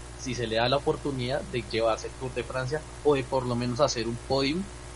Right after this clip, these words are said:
que sería bastante gratificante ya que sería su segunda participación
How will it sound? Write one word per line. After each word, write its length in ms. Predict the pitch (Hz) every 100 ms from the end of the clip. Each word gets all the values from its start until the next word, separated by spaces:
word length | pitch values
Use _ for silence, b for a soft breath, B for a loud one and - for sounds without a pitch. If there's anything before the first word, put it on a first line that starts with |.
| - -
que 100 | 123
sería 340 | 123 110 110
bastante 460 | 113 117 135 131 135
gratificante 720 | 135 131 123 113 117 113 120
ya 120 | 120
que 120 | -
sería 220 | - 107 95
su 120 | -
segunda 420 | 117 110 117 117 - - -
participación 1160 | 123 123 120 117 117 - - - 110 98 135